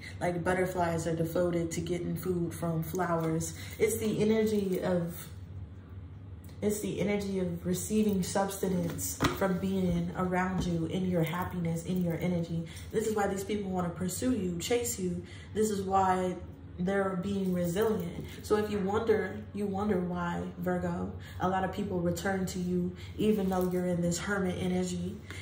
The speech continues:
even though you out here minding your own business. If you wonder why all these people wanna return to you, it's because of the substance that they get off of your energy.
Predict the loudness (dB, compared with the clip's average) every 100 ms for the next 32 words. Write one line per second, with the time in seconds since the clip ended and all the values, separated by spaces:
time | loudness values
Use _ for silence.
0 | -4 2 2 2 0 0 0 0 0 0
1 | 0 0 0 0 0 -2 0 2 2 0
2 | -4 -4 -8 -12 -14 -14 -14 -14 -6 -4
3 | -2 0 2 2 4 2 2 0 0 -2
4 | -4 -4 -4 -4 -4 -2 0 0 0 0
5 | 0 0 -2 -2 -2 -4 -2 0 4 4
6 | 2 0 0 -2 -2 -4 -4 -2 0 2
7 | 4 4 2 2 0 0 0 0 0 0
8 | 0